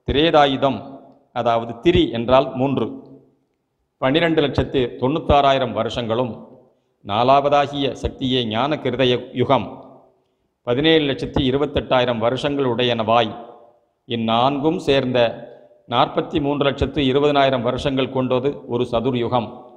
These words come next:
என்றும் கற்பித்தனர். இவையெல்லாம் நாம் பதிஞானம் அடைவதற்கேயன்றி வேறல்ல. மேலும் அந்த யுகக்கணக்கு அண்ட நிலை உண்மையும் குறிக்க வந்ததாம்.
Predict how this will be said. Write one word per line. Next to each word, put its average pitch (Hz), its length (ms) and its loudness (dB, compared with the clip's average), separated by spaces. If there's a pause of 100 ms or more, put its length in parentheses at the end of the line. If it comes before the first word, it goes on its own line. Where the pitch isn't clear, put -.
(140)
என்றும் 123 380 -2
கற்பித்தனர். 120 580 -2 (1800)
இவையெல்லாம் 107 640 0 (720)
நாம் 123 320 2
பதிஞானம் 135 600 0
அடைவதற்கேயன்றி 123 960 -2
வேறல்ல. 107 340 0 (1300)
மேலும் 143 340 2
அந்த 139 280 0
யுகக்கணக்கு 143 760 -2 (140)
அண்ட 147 300 0
நிலை 147 220 0
உண்மையும் 139 480 0
குறிக்க 135 300 -2
வந்ததாம். 120 460 0